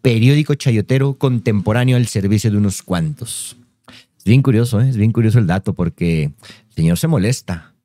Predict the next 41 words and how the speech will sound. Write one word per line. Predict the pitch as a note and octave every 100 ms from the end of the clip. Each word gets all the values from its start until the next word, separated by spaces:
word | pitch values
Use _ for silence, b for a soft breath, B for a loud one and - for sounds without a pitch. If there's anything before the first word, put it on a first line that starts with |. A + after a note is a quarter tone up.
| _
"¿Pero | A#2+ A2+
por | F#2
qué | A#2+
no | E3
mete | F#3 A3
las | D#3+
manos?", | B2 G#3+ G#3 B2
dice. | G3+ - E3+ -
Ah, | A#2 C#3 F#3 A#3+ A3
pero | D3 C#3
hace | C3+
un | F#3 F#3
tiempo | F#3 F#3+ F3+ F#3
él | F3
decía | E3+ E3 E3+ F3
que | E3+ D3
quién | B2+ C3+ F3
era | F#3
el | F#3+
presidente | F3+ C3+ D3 D#3+ F3
para | D#3+
estar | A#2+ - G2+ D#3
metiendo | F#3+ F#3 F3 F#3
las | E3+ A#2
manos | C3+ F#3 G3 B B
entre | F3+ E3 F#3+ F3+
poderes. | D#3+ D3 G3+ A3+ G3 B2+ G2 - B B
Y | A#2
ahora | B2+ D#3+ F#3+ F#3
sí | F3+
quiere. | - C#3 C#3 F#2 - _ _
¿Sabes | - C3+ D3
por | C3
qué | C#3
quiere? | C3 D3 F3+
Te | A3+ - F#2
voy |
a | G2+
decir | G#2+
por | A2+ G#2+
qué. | G2+